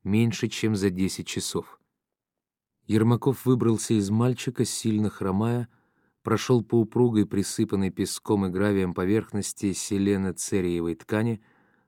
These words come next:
проверил схему подключения и привёл установку в действие. Межпланетники стояли около тускло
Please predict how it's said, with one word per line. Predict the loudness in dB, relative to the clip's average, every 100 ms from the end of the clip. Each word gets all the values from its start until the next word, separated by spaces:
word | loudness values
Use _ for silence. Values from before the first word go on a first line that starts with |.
| _
проверил | 2 6 6 6
схему | 2 -2 0 0
подключения | -2 -4 -4 0 2 2 2 -2
и | -4 -4
привёл | -2 2 4 2
установку | 0 -4 -2 -2 -4 -6 -6 -6 -8 -12
в | -8
действие. | -4 -2 -4 -8 -8 -10 _ _ _ _ _ _ _ _ _ _ _ _ -2
Межпланетники | 0 2 4 4 4 2 0 0
стояли | 2 4 4 4 2 0
около | -6 0 2 2
тускло | 0 -2 -2 0 0 0